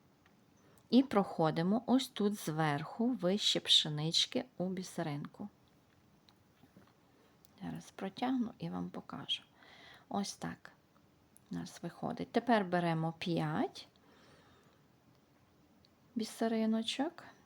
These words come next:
і проходимо в останню: це буде шоста бісерина. І це в нас буде перший оборот готовий.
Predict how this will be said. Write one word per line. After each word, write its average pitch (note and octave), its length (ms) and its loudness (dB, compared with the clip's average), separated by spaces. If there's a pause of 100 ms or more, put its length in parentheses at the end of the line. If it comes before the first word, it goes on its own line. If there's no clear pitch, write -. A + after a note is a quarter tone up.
і C#4+ 80 0
проходимо F3+ 800 0 (100)
в F3 160 0
останню: C4 480 0
це - 180 -2
буде F3 200 -2
шоста E3+ 420 -2
бісерина. - 720 -6
І - 60 -12
це A#3 200 -2
в B3 80 4
нас G3 260 0
буде F3+ 400 -4
перший - 460 -2
оборот E3 420 -4
готовий. - 520 -6